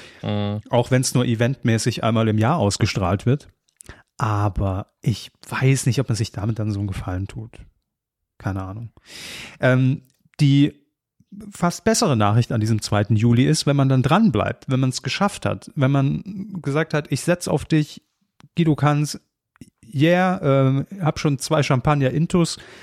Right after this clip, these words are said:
Speaker 2: das hat doch funktioniert, war doch ganz nett“, ähm,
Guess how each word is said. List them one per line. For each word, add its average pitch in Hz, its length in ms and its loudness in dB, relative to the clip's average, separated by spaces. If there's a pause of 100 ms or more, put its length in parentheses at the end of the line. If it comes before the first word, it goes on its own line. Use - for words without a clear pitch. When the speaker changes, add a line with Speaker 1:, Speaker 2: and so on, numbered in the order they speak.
(260)
Speaker 2:
das 135 160 2
hat 165 120 2
doch 147 100 0
funktioniert, 143 560 2
war 151 80 2
doch 143 100 4
ganz 127 220 0
nett“, 165 240 2 (400)
ähm, 135 280 2